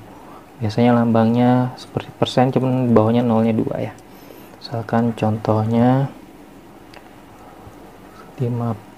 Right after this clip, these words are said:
per mil itu sama dengan lima per seribu. Atau misalkan tiga puluh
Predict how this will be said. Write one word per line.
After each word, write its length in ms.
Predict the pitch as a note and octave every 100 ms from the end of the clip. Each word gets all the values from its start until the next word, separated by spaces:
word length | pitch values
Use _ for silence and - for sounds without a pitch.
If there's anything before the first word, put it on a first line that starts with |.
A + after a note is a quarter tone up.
| -
per 100 | A#2+
mil 300 | A2+ B2 C3
itu 240 | C#3 B2 D3
sama 240 | - A#2+
dengan 320 | A2+ A#2 B2
lima 260 | A#2+ A#2 A#2
per 220 | A2+ A#2
seribu. 480 | - A#2 A2+ A2+ A#2+ - - - - - - - - - - - - - - - - - - - - - - - - - -
Atau 400 | A#2 A2+ A#2 A#2 B2
misalkan 880 | A2 A2+ A2 A2 A#2+ A#2+ A#2+ A#2
tiga 320 | - A#2 A#2+ A2+ - - - - - -
puluh 400 | D3 D3+ D3 B2